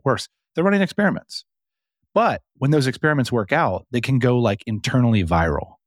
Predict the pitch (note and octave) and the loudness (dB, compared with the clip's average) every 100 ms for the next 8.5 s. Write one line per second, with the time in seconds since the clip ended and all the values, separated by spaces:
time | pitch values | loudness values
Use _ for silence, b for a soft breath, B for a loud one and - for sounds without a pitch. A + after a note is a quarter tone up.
0 | _ - C3+ C#3+ - B2+ - F3+ D3 C3+ | _ -2 0 0 -2 -8 -6 -6 0 2
1 | C#3 B2+ G#2+ A#2 A2 A#2 A#2 A#2 F#2+ F2+ | 4 2 0 -2 -2 0 0 2 2 0
2 | C3 G#2+ - D#2+ D#2 - _ _ _ - | 0 -2 0 -2 -2 -8 _ _ _ -4
3 | G#2 A2 A2+ G#2+ G2 E2+ - _ _ _ | 2 4 4 2 2 0 -6 _ _ _
4 | _ - D#3+ D#3 B2+ B2 B2+ C#3 C3 A#2+ | _ -4 0 2 2 2 4 2 2 0
5 | B2+ C#3+ D3 C3+ G#2+ - C3+ C3+ A2 G2+ | 0 2 2 0 -4 -2 0 0 -2 -8
6 | - C#3 B2+ A2 G#2+ A2+ A2+ A2 C3 - | -2 -2 0 0 0 2 2 0 0 -2
7 | - - - - D3 C3+ A#2+ G2+ - A#2+ | -6 -10 -12 -4 0 2 2 0 0 0
8 | G#2+ G#2 - C#3+ G2 | 0 -4 0 0 0